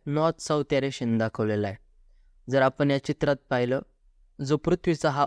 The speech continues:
अक्ष दिलेला आहे तर हा नॉर्थ आणि साऊथ या दोन रेषेने दाखवलेला आहे. एन म्हणजे नॉर्थ, म्हणजेच ज्याला आपण उत्तर असे म्हणतो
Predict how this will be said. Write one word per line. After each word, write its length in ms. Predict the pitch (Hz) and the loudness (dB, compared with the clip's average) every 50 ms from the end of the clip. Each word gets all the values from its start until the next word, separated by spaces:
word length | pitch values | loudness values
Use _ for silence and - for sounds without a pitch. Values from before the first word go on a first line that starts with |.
| - - | 2 0
अक्ष 300 | 151 165 - - - 160 | 0 -2 -2 -4 -6 -4
दिलेला 400 | 143 147 143 139 131 120 117 110 | -2 0 0 0 0 0 0 0
आहे 180 | 110 120 156 - _ _ _ _ _ _ _ _ _ _ _ _ _ _ _ _ _ _ - | -2 -4 -6 -8 _ _ _ _ _ _ _ _ _ _ _ _ _ _ _ _ _ _ 2
तर 100 | 139 139 | 2 2
हा 140 | 127 139 139 | 2 2 0
नॉर्थ 440 | 143 151 156 160 170 175 - - | 2 2 2 2 0 0 -2 -2
आणि 180 | 143 135 135 131 | -2 -2 -2 -4
साऊथ 420 | - - - 143 123 120 117 - - _ _ _ _ _ - | -4 -2 0 2 2 0 -2 -6 -14 _ _ _ _ _ -8
या 160 | 143 131 131 | -2 0 0
दोन 300 | 135 139 143 156 160 156 | 0 2 2 2 2 2
रेषेने 380 | 147 147 143 - - 131 123 120 | 2 0 0 -2 -4 -4 -4 -2
दाखवलेला 500 | 113 117 120 - - 123 113 110 110 110 | 0 0 -2 -2 -2 -2 -2 -2 -2 -2
आहे. 1200 | 104 101 - _ _ _ _ _ _ _ _ _ _ _ _ _ _ _ _ _ _ - 139 151 | -4 -6 -8 _ _ _ _ _ _ _ _ _ _ _ _ _ _ _ _ _ _ -4 0 2
एन 160 | 170 185 190 185 | 2 4 4 2
म्हणजे 320 | 170 165 156 143 143 143 | 2 2 0 0 0 0
नॉर्थ, 420 | 139 143 151 156 170 - _ - - _ _ _ _ _ _ _ _ - | 2 2 2 2 0 -2 _ -20 -20 _ _ _ _ _ _ _ _ -6
म्हणजेच 360 | 139 135 135 135 135 151 147 | -4 -2 -2 -2 -2 -4 -4
ज्याला 260 | 139 143 147 143 139 | -2 0 0 2 2
आपण 220 | 135 - - 143 143 | 0 0 0 -2 -2
उत्तर 440 | 143 160 - _ _ - 180 170 160 | -2 -2 -4 _ _ 0 2 2 2
असे 220 | 156 - - 143 | 2 0 -2 -2
म्हणतो 460 | 123 120 117 113 104 - 135 175 - | 0 0 -2 -2 -2 -2 -2 -2 -4